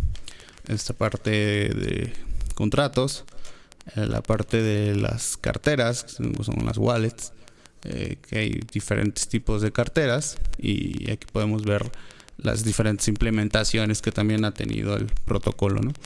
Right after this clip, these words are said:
Procesos de pago, eh, operaciones de los modos, la red peer-to-peer, que es la red, eh, de par a par, y la guía también.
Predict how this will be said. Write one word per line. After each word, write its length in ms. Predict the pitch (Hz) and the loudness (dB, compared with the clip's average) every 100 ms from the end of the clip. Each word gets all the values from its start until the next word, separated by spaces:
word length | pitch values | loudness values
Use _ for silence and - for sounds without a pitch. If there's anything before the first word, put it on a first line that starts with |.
| - - - - - - - 120 | -18 -20 -20 -20 -20 -20 -4 0
Procesos 460 | - 113 110 117 110 | 2 2 2 2 2
de 120 | 107 | 2
pago, 460 | - 139 131 117 131 - - - | 4 2 4 2 2 2 4 4
eh, 260 | 113 104 104 | 2 2 2
operaciones 880 | 104 110 104 - 110 104 104 - - - - - - - - - - - | 2 0 0 2 2 2 0 -4 -4 -4 -4 -8 -12 -16 -20 -20 -20 -4
de 80 | 110 | 0
los 160 | 107 117 | 2 2
modos, 440 | 147 123 127 - - - - - - - - | 2 2 0 -4 -12 -20 -20 -20 -20 -20 -8
la 440 | - 123 117 110 107 | 0 2 4 2 2
red 320 | 113 113 117 - - | 2 2 0 -4 0
peer-to-peer, 680 | 113 110 110 - 160 160 143 | 0 2 2 4 4 2 2
que 140 | 113 | 2
es 260 | 104 - - | 2 0 0
la 200 | 120 110 | 0 2
red, 240 | - 107 - - | 2 0 -2 -2
eh, 340 | 110 - 120 - - - - - | 0 0 -2 -8 -14 -20 -20 -18
de 840 | - - - - - 98 101 107 | -16 -14 -16 -14 -12 -10 -6 -2
par 220 | 113 113 | 0 0
a 100 | 120 | 0
par, 260 | - 156 147 - - - - | 2 2 2 0 0 0 0
y 520 | 123 123 123 117 113 | 2 4 4 2 2
la 180 | 107 104 | 2 0
guía 260 | 101 104 101 | 0 -2 -2
también. 400 | 113 127 175 | 0 2 2